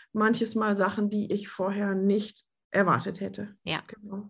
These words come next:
Speaker 1: Mhm.
Speaker 2: Genau, das habe ich ja auch noch ganz fett stehen. Schreiben, aufschreiben, genau. Also immer wieder, ja,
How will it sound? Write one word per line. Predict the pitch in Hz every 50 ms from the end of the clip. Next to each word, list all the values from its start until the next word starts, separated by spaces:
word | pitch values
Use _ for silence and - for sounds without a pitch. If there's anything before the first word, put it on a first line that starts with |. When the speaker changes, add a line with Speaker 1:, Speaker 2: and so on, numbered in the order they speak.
| _
Speaker 1:
Mhm. | - - 214 208 196 190
Speaker 2:
Genau, | 190 190 190 185 185
das | 185 196 190 190
habe | 196 180 180
ich | 185
ja | - 180 - 180
auch | 180
noch | 170 175
ganz | 180 185 190 190 185
fett | - - 170 - -
stehen. | - - - 156 156 156 170 170 - - - - - - - - -
Schreiben, | - - - - 190 196 196 185 190 160 151 151 - _ _ _ _ - -
aufschreiben, | - 185 180 185 - - - 156 156 151 147 - - 123 180 - _ -
genau. | - - 180 160 151 143 165 175 - _ _ -
Also | - 180 180 185 190
immer | - - 196 190 185 185 180
wieder, | 180 202 196 196 185
ja, | 185 180 165 160 165 165 175 196